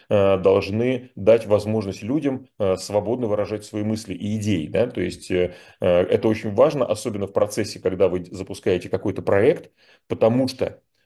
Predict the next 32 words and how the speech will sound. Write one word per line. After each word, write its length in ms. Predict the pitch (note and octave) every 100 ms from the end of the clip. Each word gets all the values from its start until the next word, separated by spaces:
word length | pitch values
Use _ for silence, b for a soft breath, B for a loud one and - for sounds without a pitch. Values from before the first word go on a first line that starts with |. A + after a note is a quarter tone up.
| -
э, 260 | F2+ F2 -
вы 340 | F#2+ F2+ D3
всего 480 | E3 - C3 G#2+ A#2+
увидеть 460 | A#2+ G#2+ A2 G#2+ G#2+
не 60 | G#2+
можете 340 | A#2+ A2 F#2
на 100 | E2
старте. 460 | - - - - b b
И 200 | A#2 A2+
интегратор, 500 | A#2+ A2 F#2+ C#3 D#3
который 360 | - C3+ B2+ A2
к 60 | G#2+
вам 160 | G2+
придет, 300 | F#2+ G2+ G2 F2+
он 180 | G2+ -
тоже 220 | A3 G#3
всего 260 | - G3
не 120 | A#2+ C#3
видит, 280 | C#3 F#2 - -
понимаете? 400 | E2+ D3+ E3 -
Он, 300 | G#2+ G#2 - -
он 140 | G#2+
не 80 | G#2
видит 280 | F3+ D#3 -
вот 160 | G#2
этих 180 | - G2
вот 120 | F#2
ваших 340 | G#2+ A2 G2+ -
нюансов, 400 | G#2+ C3+ - F2+
ваших 260 | G#2 -
подводных 380 | - G2+ G#2 E2+
камней. 400 | - A2 F#2+ -